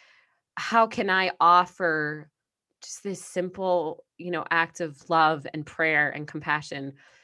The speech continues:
to people who are grieving, who are so often lost and feel unseen? So I think there's part of that, that there's a call from this loss and grief for me to be in a different way with other people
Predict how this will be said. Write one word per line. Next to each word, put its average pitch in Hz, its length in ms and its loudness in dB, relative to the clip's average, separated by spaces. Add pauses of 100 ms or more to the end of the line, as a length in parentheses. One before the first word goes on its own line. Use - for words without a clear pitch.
(180)
to - 100 -8
people 180 260 -4
who 170 80 0
are 160 100 2
grieving, 156 440 -4
who 160 80 -4
are 143 120 0
so 165 260 2
often 151 460 2
lost 147 500 0
and 113 320 -16 (380)
feel 175 260 -4
unseen? 160 720 -6 (880)
So 190 160 2
I 185 100 6
think 190 220 -4
there's 175 240 0
part 175 220 -4
of 165 80 0
that, 156 260 -2
that 151 260 -6 (420)
there's 165 200 0
a 160 60 -4
call - 760 -2 (300)
from 170 580 -4
this 156 500 -16 (140)
loss 160 380 -2
and 165 160 -6
grief 147 460 -12
for 156 200 -12
me 143 420 -18 (400)
to 190 120 -8
be 180 280 -2
in 165 120 0
a 156 60 -2
different 147 360 -6
way 139 240 -4
with 135 160 -8
other 139 200 -6
people - 600 -12